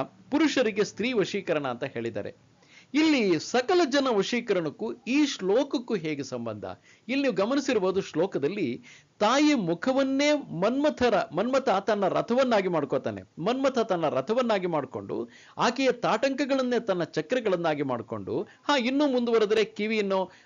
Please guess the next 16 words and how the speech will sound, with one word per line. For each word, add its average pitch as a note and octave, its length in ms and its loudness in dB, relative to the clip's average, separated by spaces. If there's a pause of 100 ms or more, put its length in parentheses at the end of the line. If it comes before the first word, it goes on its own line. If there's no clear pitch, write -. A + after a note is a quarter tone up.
ಅಥವಾ G3 300 2
ಹುಬ್ಬನ್ನೇ F#3+ 540 0
ಬಿಲ್ಲಾಗಿ E3+ 500 2
ಮಾಡ್ಕೊಂಡು, D3+ 560 0
ಕಣ್ಣನ್ನೇ F#3+ 460 0
ಬಾಣವಾಗಿ D#3 540 0
ಮಾಡ್ಕೊಂಡು, C3+ 680 -2 (260)
ಈ B3 200 0
ವರ್ಣನೆಗಳನ್ನೆಲ್ಲ G3+ 1080 -2 (260)
ನೀವು D3+ 260 -2
ಮನಸ್ಸಿನಲ್ಲಿ F3 580 -2
ತುಂಬಿಕೊಂಡು C3+ 520 -4 (340)
ಆ F#3 140 2
ಒಂದು G3 280 0
ಭಾವದಲ್ಲಿದ್ರೆ D3 720 -2
ಏನಾಗತ್ತೆ? G#2+ 640 -4